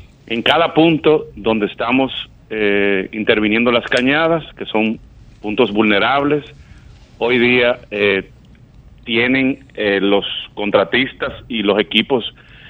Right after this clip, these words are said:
en, en queue, vamos a decir, por si cualquier situación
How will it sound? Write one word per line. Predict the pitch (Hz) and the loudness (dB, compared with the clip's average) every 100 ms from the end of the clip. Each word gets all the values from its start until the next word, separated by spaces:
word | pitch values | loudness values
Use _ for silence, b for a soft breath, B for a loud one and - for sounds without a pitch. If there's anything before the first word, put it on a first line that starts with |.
| B B - | B B -8
en, | 110 110 101 95 90 85 82 78 - | -2 0 0 0 -2 -4 -8 -12 -8
en | 101 107 | -4 0
queue, | - 147 123 | 2 4 4
vamos | 113 117 120 | 4 2 2
a | |
decir, | 117 - 107 95 | 0 0 -2 0
por | 104 - | -2 -2
si | 98 | -4
cualquier | - 95 85 104 104 | 0 0 0 -2 -2
situación | 110 104 92 - 92 90 | -2 -2 0 0 -2 -2